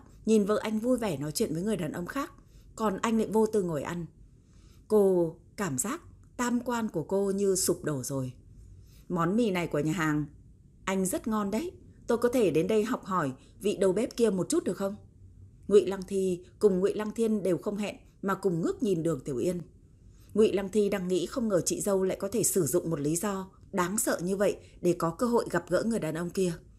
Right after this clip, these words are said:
Cô và cả anh trai độc miệng của cô đều biết chị dâu nấu mì rất ngon. Tuy món mì của nhà hàng này cũng đặc biệt ngon, nhưng chị ấy đã nấu giỏi như vậy rồi, còn đến đây học gì nữa chứ?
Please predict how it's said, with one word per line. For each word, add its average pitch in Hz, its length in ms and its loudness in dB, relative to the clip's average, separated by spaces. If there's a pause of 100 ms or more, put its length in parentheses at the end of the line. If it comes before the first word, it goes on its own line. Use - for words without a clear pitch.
(720)
Cô 214 180 6
và 190 120 -2
cả 175 140 -4
anh 175 200 -6
trai 196 240 -2
độc 175 200 -2
miệng - 180 -4
của 139 120 -4
cô 180 400 2 (200)
đều 196 180 6
biết 359 240 4
chị 180 160 -2
dâu 196 180 0
nấu 175 180 0
mì 202 200 0
rất 254 220 -6
ngon. 190 280 -6 (640)
Tuy 240 180 4
món 202 220 0
mì 220 140 4
của - 120 0
nhà 156 140 0
hàng 156 260 -2
này 147 180 0
cũng - 200 -6
đặc - 180 -8
biệt 160 240 -2
ngon, 175 240 -4 (340)
nhưng 226 200 2
chị 226 160 2
ấy 170 240 0
đã - 180 -4
nấu 175 180 0
giỏi 190 240 -2
như 160 120 -2
vậy 190 180 -2
rồi, 147 300 -2 (320)
còn 202 180 0
đến 175 180 4
đây 233 180 0
học 226 200 -4
gì 156 180 0
nữa 147 160 -4
chứ? 269 160 -2